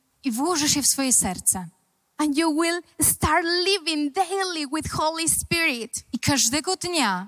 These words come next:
Speaker 1: będziesz żył z Duchem Świętym.
Speaker 2: One more, e, em, discipline that I want to talk about.
Speaker 1: Jest jeszcze jedna dyscyplina duchowa, którą chcę poruszyć.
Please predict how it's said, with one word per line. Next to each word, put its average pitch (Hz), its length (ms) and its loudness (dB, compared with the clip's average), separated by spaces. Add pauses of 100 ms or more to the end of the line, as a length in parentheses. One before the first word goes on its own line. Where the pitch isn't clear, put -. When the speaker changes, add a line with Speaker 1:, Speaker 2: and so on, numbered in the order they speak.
(140)
Speaker 1:
będziesz 254 300 4
żył 233 340 2
z 208 120 0
Duchem 226 300 0
Świętym. 185 720 -2 (460)
Speaker 2:
One 466 120 4 (220)
more, 427 300 4 (240)
e, 302 300 0 (160)
em, 294 680 0 (440)
discipline 285 640 0
that 302 240 0
I 330 60 0
want 320 200 0
to 339 60 -8
talk 302 340 -2
about. 240 440 0 (120)
Speaker 1:
Jest 294 260 4
jeszcze 294 460 2
jedna 277 340 0
dyscyplina 247 520 0
duchowa, 233 360 -2
którą 233 240 -2
chcę - 160 0
poruszyć. 226 500 -2